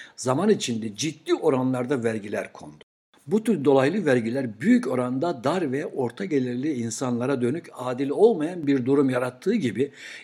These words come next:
içki ve sigara gibi belirli sosyal grup mallara dönük politik bir tercihi de içerdiği açık bu durumun.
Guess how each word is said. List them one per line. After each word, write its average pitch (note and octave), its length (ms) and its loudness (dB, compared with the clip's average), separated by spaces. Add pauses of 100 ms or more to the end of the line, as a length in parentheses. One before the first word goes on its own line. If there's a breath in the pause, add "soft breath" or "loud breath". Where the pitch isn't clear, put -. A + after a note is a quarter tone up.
içki E3+ 320 -6
ve G3 80 -2
sigara E3+ 400 0
gibi A#2+ 320 -2
belirli D3+ 460 0 (220 loud breath)
sosyal F3 520 0
grup C3 280 0
mallara C3 460 0
dönük D3+ 320 0 (300 loud breath)
politik C3+ 520 -2
bir D3 180 -2
tercihi B2 500 -4
de A2+ 120 -4
içerdiği B2+ 580 -2
açık - 380 -4
bu G#2+ 100 -10
durumun. F#2 280 -14